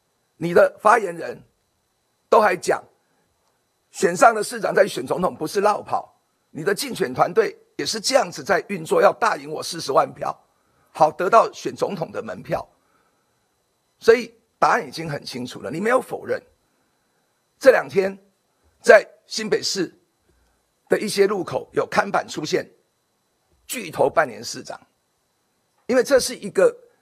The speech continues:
民主政治选举，好，大家的一个契约，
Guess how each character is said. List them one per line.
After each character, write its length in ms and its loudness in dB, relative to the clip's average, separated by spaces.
民 260 -2
主 200 -2
政 200 2
治 280 -8
选 440 0
举， 320 -12
好， 240 2
大 180 6
家 200 4
的 100 -6
一 140 -12
个 140 -4
契 300 -8
约， 340 -6